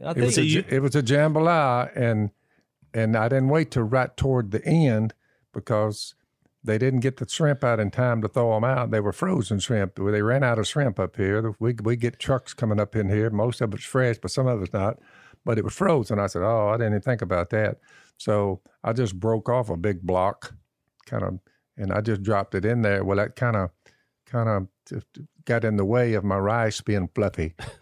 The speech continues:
Speaker 2: that, that big thing of
Speaker 3: <laughs>
Speaker 2: frozen shrimp. And look, normally I just wait till the jambalaya is done,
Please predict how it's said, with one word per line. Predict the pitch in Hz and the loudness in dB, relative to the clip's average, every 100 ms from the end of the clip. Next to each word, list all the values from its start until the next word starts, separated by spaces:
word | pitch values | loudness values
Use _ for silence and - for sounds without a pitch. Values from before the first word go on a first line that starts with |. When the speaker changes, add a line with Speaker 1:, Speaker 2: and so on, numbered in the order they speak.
| - | -6
Speaker 2:
that, | 107 - | -4 -2
that | 104 - | -2 0
big | 117 190 | 0 2
thing | 123 107 | 2 2
of | 98 | 0
Speaker 3:
<laughs> | 165 | 0
Speaker 2:
frozen | 143 147 127 113 101 | 2 2 2 0 0
shrimp. | - 151 156 - 165 - 160 - | 0 2 2 2 -2 -4 -6 -4
And | - 120 | -2 2
look, | 147 139 | 2 2
normally | 123 165 151 123 | 2 4 4 4
I | 135 | 2
just | 143 120 | 2 0
wait | 127 123 | 0 0
till | 139 | -2
the | 98 | -2
jambalaya | 107 131 117 113 127 117 | 0 2 2 2 2 2
is | 95 85 | 0 0
done, | 120 131 107 95 95 | 2 4 2 2 -2